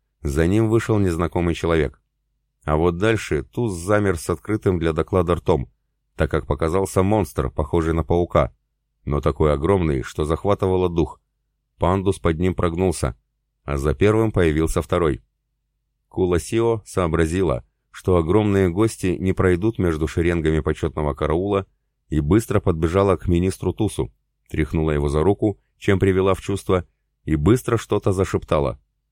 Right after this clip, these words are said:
Тот кивнул головой и скомандовал караулу сделать несколько шагов назад каждой шеренге.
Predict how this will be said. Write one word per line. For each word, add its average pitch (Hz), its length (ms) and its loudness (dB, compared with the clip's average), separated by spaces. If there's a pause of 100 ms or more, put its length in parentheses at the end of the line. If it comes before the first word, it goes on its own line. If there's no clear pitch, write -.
(220)
Тот 80 220 -2
кивнул 76 340 0
головой 76 500 0 (420)
и 85 80 -2
скомандовал 110 600 2
караулу 104 600 2
сделать 90 440 2
несколько 98 400 0
шагов 87 380 -2
назад 85 320 0
каждой 73 340 0
шеренге. 69 520 -4